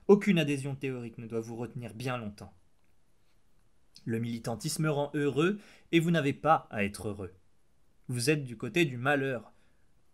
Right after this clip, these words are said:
Vous êtes la partie sombre. Votre mission n'est pas avant tout de proposer ni de construire. Si vous le pouvez, si vous pouvez le faire, faites-le. Si vous aboutissez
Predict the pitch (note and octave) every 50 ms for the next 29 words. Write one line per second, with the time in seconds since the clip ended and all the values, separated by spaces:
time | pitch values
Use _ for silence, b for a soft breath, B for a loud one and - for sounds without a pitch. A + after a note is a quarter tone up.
0 | - - - A2+ - C3 - A#2+ A2 - D#3+ - - - C3+ - - - - B2+
1 | B2 A2 - - - _ _ _ _ - _ _ _ _ _ _ _ _ _ _
2 | _ _ _ _ - _ _ _ _ _ - _ - _ _ _ _ _ _ _
3 | - - _ _ _ _ _ - C3+ D3 D3 - D#3+ D#3+ D#3 E3+ E3+ - - -
4 | F3+ G3+ G3 D3 - - - _ _ _ _ - E3 D#3 C#3+ A#2 A#2+ A2+ A#2 A#2+
5 | A#2 - - - E3+ F3+ F#3 b b b b b b b b b b b b b
6 | b _ _ _ _ _ - B2+ C3+ C3+ - - - E3+ E3+ - C#3+ A#2+ A#2 B2+
7 | D3 D3+ D3+ C3 A2+ A#2+ A2 - C#3+ B2+ - - - - A2 F#2+ G#2 G2 - -
8 | - _ - _ _ _ _ _ - - - _ _ _ - _ - _ _ -
9 | b b b - - E3 D#3 A3 A#3+ A3 - - D#3+ C#3 C3 B2 B2 A#2 G#2+ -
10 | - - - _ _ _ - _ _ - - D3+ C3+ C#3+ D3+ D3+ - B3+ A#3+ G#3+
11 | A#3+ A3 D#3 A#2 - - - A2 F#2+ D#2+ - - - _ _ - _ - _ _
12 | _ - - F3 F3+ F3 G3 G3 F#3 E3 C#3 - _ _ _ _ _ _ _ _
13 | _ _ _ - _ _ _ - - - D#3+ C#3+ C#3 D#3+ E3+ E3+ F#3+ G3 G3+ -
14 | D3+ - - - C#3+ A#2+ - -